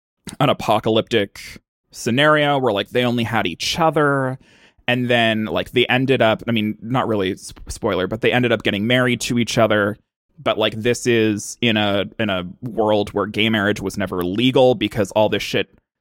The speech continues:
like, the world ended before legalization of, of same-sex marriage in the States. So there's, like, there's a lot of different touch points about, like, why this is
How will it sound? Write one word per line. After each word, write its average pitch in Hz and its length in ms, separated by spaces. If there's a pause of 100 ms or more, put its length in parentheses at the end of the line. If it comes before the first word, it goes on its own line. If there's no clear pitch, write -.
(100)
like, 95 260
the 113 120
world 117 340
ended 110 280
before 104 920 (340)
legalization 113 720
of, 98 240
of 107 180 (120)
same-sex 117 420
marriage 107 280
in 117 60
the 107 80
States. - 680 (440)
So 131 140
there's, 113 200
like, 104 220
there's 135 160
a 120 40
lot 135 300
of 135 80
different 110 300
touch - 320
points 95 560 (480)
about, 110 320
like, 110 140
why 104 440
this 110 220
is 101 560